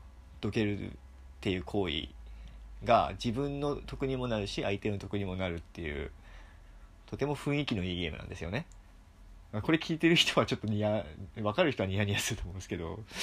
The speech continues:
すごい雰囲気のいいゲームで、まあ、反協力プレイみたいな味わいがあって、とても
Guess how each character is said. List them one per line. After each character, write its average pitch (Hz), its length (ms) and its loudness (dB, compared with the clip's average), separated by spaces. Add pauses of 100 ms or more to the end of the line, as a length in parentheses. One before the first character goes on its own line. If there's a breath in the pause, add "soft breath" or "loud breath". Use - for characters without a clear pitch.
(240 loud breath)
す - 100 -2
ご 147 140 6
い 120 120 6
雰 123 300 2
囲 98 40 -2
気 107 100 0
の 98 80 0
い 85 80 -6
い 92 180 -2
ゲ 85 160 -2
ー - 20 -6
ム 85 60 -6
で、 82 300 -2
ま 104 80 2
あ、 - 20 4
反 139 260 0
協 113 220 4
力 101 160 0
プ - 100 -6
レ 127 140 6
イ - 20 4
み 104 120 0
た 85 100 2
い 82 80 -2
な - 220 -6 (880 loud breath)
味 104 180 0
わ 98 140 2
い 95 80 0
が 85 100 0
あ 85 60 -2
っ - 20 -8
て、 78 240 -4
と - 120 -4
て 104 100 -4
も 90 240 -6